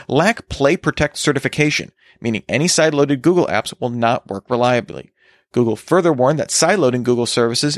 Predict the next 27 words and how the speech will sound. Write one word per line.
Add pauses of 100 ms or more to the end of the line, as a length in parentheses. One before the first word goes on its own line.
carries
a
higher
risk
that
the
A
P
K
has
been
tampered
with (300)
and
increases
security
vulnerabilities. (500)
Devices
released
before
May
sixteenth
will
continue
to
receive
support